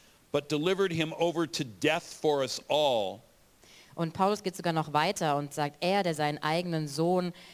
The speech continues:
Speaker 2: davor nicht bewahrt hat und ihn für uns alle in den Tod gegeben hat.
Speaker 1: will he not freely give us all things?
Speaker 2: Sollte er uns nicht freimütig alle Dinge geben?
Speaker 1: Everything.
Speaker 2: Alles.
Speaker 1: All of it.
Speaker 2: Alles, komplett.
Speaker 1: What we need.
Speaker 2: Alles, was wir brauchen.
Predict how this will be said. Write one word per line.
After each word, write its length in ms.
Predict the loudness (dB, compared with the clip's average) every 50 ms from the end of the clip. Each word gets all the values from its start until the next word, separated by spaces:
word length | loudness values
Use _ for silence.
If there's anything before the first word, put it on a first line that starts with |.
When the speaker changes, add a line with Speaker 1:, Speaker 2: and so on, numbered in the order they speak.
| -8 -2
Speaker 2:
davor 260 | -2 0 0 0 0
nicht 200 | 0 -2 -4 -2
bewahrt 440 | -2 0 2 2 2 2 0 -2 -2
hat 160 | -4 -6 -4
und 60 | -4
ihn 200 | -4 -4 -4 -4
für 320 | -6 -4 -2 0 2 2 2
uns 180 | 0 -4 -2
alle 220 | -2 0 0 2 0
in 160 | 0 0 0
den 140 | -2 -2 -2
Tod 300 | -2 -2 -2 -2 -2 -8
gegeben 400 | -6 -4 -4 -4 -4 -4 -4 -4
hat. 320 | -4 -4 -4 -6 -12 -12 -20 -20 _ _
Speaker 1:
will 240 | -2 0 2 2 0
he 180 | 0 -2 -2 0
not 300 | 0 2 0 0 -2 -4
freely 520 | -14 -14 -8 -4 -2 0 2 2 2 2
give 220 | 2 0 0 0 0
us 220 | -2 -2 -4 -8 -2 0
all 240 | 2 2 2 2
things? 400 | 0 -2 -2 0 0 -2 -4 -10 -14 -14
Speaker 2:
Sollte 400 | -12 -2 0 0 0 0 0 0
er 180 | 2 2 2
uns 240 | 2 0 -2 -4 -4
nicht 260 | 0 0 0 -2 -2
freimütig 720 | -8 -6 0 0 2 2 2 2 0 0 -2 -2 -6 -2 0
alle 200 | 0 0 0 0
Dinge 260 | -2 -2 -2 -2 -2
geben? 460 | -2 -2 -2 -2 -4 -6 -10 -12 -12 -6 -2
Speaker 1:
Everything. 640 | 0 0 0 2 0 0 0 0 -2 -4 -4 -4 -8 -12 -20 _ _
Speaker 2:
Alles. 640 | 2 2 2 0 -2 -4 -6 -10 -12 -12 -14 -16 -20 _ _
Speaker 1:
All 260 | 2 4 4 4 2
of 100 | 0 -2
it. 120 | -4 -10 -12 -16 -20 _ -20 _ _
Speaker 2:
Alles, 360 | 2 2 4 2 0 -2 0
komplett. 600 | -2 -2 -2 0 2 2 2 0 -2 -8 -14 -14 -18 -20 _ _
Speaker 1:
What 280 | -2 0 0 0 2 0
we 140 | -2 -2 0
need. 420 | 0 0 2 2 0 -2 -4 -6 -10 -20 _ _ _ _
Speaker 2:
Alles, 280 | 0 2 2 0 -2 -2
was 120 | -2 -2
wir 80 | -2 0
brauchen. 560 | 2 2 2 2 2 -2 -6 -8 -8 -10 -12